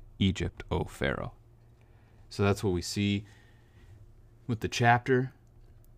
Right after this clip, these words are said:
Um, and we can ask our children actually that same question, "Whom are you thus like in glory and greatness?" We are actually told if we want to be great, this is Jesus teaching, for example, Mark chapter nine,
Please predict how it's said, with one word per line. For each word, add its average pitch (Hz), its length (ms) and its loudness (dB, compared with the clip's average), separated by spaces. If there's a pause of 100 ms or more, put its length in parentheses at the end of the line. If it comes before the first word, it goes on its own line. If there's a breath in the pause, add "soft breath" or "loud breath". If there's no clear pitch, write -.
(160)
Um, 92 320 -6
and 95 200 -2
we 98 100 0
can 101 140 -4
ask 101 260 -2
our 92 100 0
children 127 440 0
actually 117 300 0
that 98 120 -4
same 131 300 -4
question, 110 460 -4
"Whom 127 220 0
are 113 80 2
you 131 300 2
thus 87 300 -4
like 92 280 -8
in 98 140 -4
glory 90 460 0
and 80 100 -6
greatness?" 90 640 -4 (2000)
We 104 140 4
are 87 120 6
actually 85 340 0
told 85 340 0
if 80 100 -6
we 87 140 2
want 85 240 0
to - 80 -10
be - 120 -4
great, 117 460 2
this 113 220 -8
is 101 80 -10
Jesus 92 500 -4 (220)
teaching, 107 400 0 (320)
for 85 100 -4
example, 85 400 -2
Mark 82 280 -2
chapter - 440 -4 (140)
nine, 87 340 -4